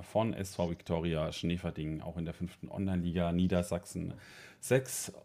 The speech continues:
Themen werden heute sein Leihtribünen, erste Liga mit Mauern und auch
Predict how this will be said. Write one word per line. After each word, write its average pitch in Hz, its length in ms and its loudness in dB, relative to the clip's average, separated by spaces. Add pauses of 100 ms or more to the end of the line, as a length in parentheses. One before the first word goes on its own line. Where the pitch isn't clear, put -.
(160)
Themen 123 440 6
werden 98 300 2
heute 87 240 0
sein 82 640 -2
Leihtribünen, 101 880 4
erste 90 360 0
Liga 87 440 4
mit 85 180 0
Mauern 85 440 2
und 80 200 -4
auch 82 200 -4